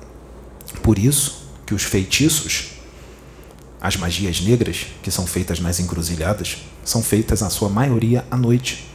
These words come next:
Porque a luz do sol não tá batendo naquele momento. E quando amanhecer, a magia negra já foi feita. Então,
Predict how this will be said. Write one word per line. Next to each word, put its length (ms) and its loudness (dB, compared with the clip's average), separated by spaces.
Porque 380 -2
a 80 2
luz 220 0
do 140 -4
sol 320 -2
não 200 -2
tá 200 -2
batendo 480 -2
naquele 300 -2
momento. 500 -6
E 80 2
quando 240 2
amanhecer, 720 2
a 80 -4
magia 300 -4
negra 280 0
já 140 -4
foi 160 -2
feita. 340 -6
Então, 440 6